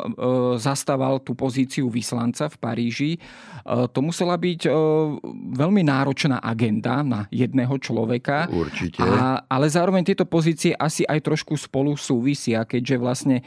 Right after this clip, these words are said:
Speaker 2: Určite.
Speaker 1: Paríž a Francúzsko, samozrejme, medzi tými dohodovými veľmocami a na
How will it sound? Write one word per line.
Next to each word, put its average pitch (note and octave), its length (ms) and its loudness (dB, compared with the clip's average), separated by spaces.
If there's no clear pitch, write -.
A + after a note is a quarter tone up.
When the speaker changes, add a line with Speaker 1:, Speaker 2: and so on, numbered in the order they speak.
Speaker 2:
Určite. - 280 -2
Speaker 1:
Paríž D3 380 2
a B2+ 80 0
Francúzsko, C#3 560 0
samozrejme, C3 800 2
medzi C3 240 2
tými C3+ 240 4
dohodovými B2+ 640 2
veľmocami B2+ 640 2
a C#3 80 2
na C#3 220 4